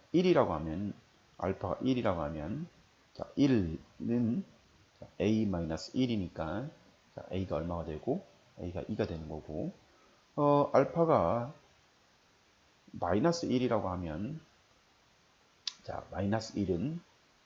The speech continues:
A 마이너스 일. 이렇게 돼서 여기 사라지면 A가 얼마? A가 영. 그래서 A 값은, 자, 이와 영으로 정리를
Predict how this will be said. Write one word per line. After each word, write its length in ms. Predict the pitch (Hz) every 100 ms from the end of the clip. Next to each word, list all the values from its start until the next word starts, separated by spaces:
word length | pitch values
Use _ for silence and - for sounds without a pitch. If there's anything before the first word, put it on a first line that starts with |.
| -
A 320 | 82 92 185 196 - _ _
마이너스 500 | - 82 101 135 -
일. 140 | 69 -
이렇게 240 | 143 160
돼서 200 | 143 143
여기 240 | 131 127 - - _ _ -
사라지면 720 | - 180 175 107 92 113 156 -
A가 220 | 92 87
얼마? 380 | 80 92 180 208 - - -
A가 340 | 95 113 151 - -
영. 180 | 92 90 - - - _ -
그래서 500 | 143 107 117 147 - - - _ - -
A 180 | 123 139
값은, 640 | 127 - - 151 175 180 - _ _ _ _
자, 200 | - - -
이와 680 | 107 127 139 107 82 127 160 - - - 80
영으로 440 | 90 95 101 85 90
정리를 520 | 90 82 87 131